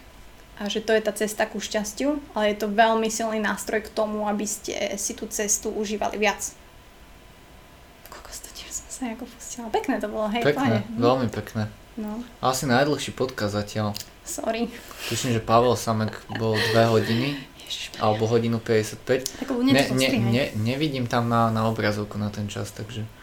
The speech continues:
Speaker 2: neviem
Speaker 1: Ja nevidím
Speaker 2: koľko.
Speaker 1: do diaľky.
Speaker 2: Ale
Speaker 1: Nič.
Speaker 2: teraz, keďže už to
Speaker 1: No.
Speaker 2: teda asi je dosť dlhé, máš nejakú ešte jednu myšlienku, ktorú by si všetkým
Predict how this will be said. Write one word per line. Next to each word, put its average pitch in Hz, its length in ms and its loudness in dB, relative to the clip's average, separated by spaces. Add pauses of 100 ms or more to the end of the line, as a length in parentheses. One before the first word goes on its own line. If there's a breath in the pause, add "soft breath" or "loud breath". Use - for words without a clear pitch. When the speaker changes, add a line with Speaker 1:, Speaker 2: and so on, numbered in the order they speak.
(320 loud breath)
Speaker 2:
neviem 110 220 0
Speaker 1:
Ja 226 120 0
nevidím 226 240 4
Speaker 2:
koľko. 226 80 2
Speaker 1:
do 226 40 2
diaľky. 226 340 0 (400 loud breath)
Speaker 2:
Ale 110 260 8
Speaker 1:
Nič. - 120 -2
Speaker 2:
teraz, 120 440 8 (280)
keďže 117 320 0 (280)
už 113 160 -8
to - 100 -6
Speaker 1:
No. - 80 -6
Speaker 2:
teda 117 300 6
asi 110 160 0
je 131 100 2
dosť 120 220 2
dlhé, 117 240 2 (720 loud breath)
máš 120 240 8
nejakú 131 320 4
ešte - 540 2
jednu 135 480 6
myšlienku, 120 500 0
ktorú 110 300 0
by 110 100 -2
si 107 140 -2
všetkým 117 580 2